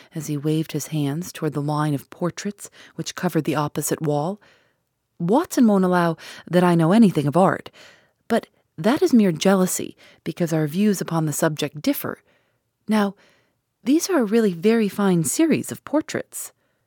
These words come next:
"Well, I'm glad to hear you say so," said Sir Henry, glancing with some surprise at my friend. "I don't pretend to know much about these things,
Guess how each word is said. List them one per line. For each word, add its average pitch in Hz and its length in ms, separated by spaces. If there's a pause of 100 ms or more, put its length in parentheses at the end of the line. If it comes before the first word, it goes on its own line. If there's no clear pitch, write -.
(760)
"Well, 214 260 (280)
I'm 208 140
glad 220 280
to 220 60
hear 220 120
you 196 140
say 285 220
so," - 280 (260)
said - 280
Sir 135 200
Henry, 135 440 (260)
glancing 160 520
with 170 120
some 147 160
surprise 147 560
at 170 60
my 139 140
friend. 151 380 (800)
"I 208 140
don't 302 180
pretend 165 360
to 156 60
know 156 120
much 185 280
about - 240
these 123 200
things, 135 360